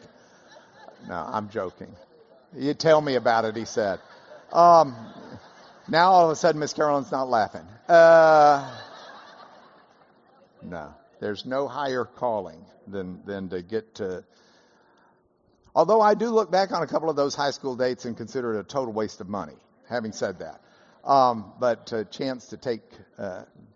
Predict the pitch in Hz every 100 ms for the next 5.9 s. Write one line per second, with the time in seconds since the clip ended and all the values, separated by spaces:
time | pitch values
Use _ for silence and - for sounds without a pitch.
0 | _ _ _ _ _ - 120 123 143 156
1 | 127 - 131 117 117 131 143 139 - 127
2 | 104 127 123 127 - 127 117 117 110 123
3 | 110 107 139 110 92 - - - - -
4 | - - - - - - - - - 165
5 | 185 220 220 233 220 214 175 113 -